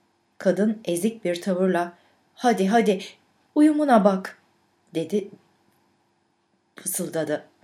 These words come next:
Bir süre sonra kin dolu bir sesle yine başlardı. "Kemikleri kırılsın, sürüm sürüm sürünsün, ocağa batsın." Büyük babam bile böyle korkunç beddualar etmezdi.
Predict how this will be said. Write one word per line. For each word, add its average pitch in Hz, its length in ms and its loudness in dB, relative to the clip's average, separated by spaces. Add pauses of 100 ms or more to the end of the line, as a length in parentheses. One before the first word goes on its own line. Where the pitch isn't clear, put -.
(200)
Bir 269 180 2
süre 208 280 2
sonra 185 500 -2 (240)
kin 262 260 -2
dolu 202 240 0
bir 202 140 2
sesle 208 640 0
yine 185 460 0
başlardı. 165 680 -2 (760)
"Kemikleri 175 600 -2
kırılsın, 185 500 -4 (260)
sürüm 320 360 8
sürüm 208 340 2
sürünsün, 165 520 -6 (440)
ocağa 151 460 -8
batsın." - 420 -4 (1300)
Büyük 311 240 0
babam 262 380 0
bile 180 320 -2
böyle 202 360 4
korkunç 202 520 -4
beddualar 190 600 2
etmezdi. 151 720 -6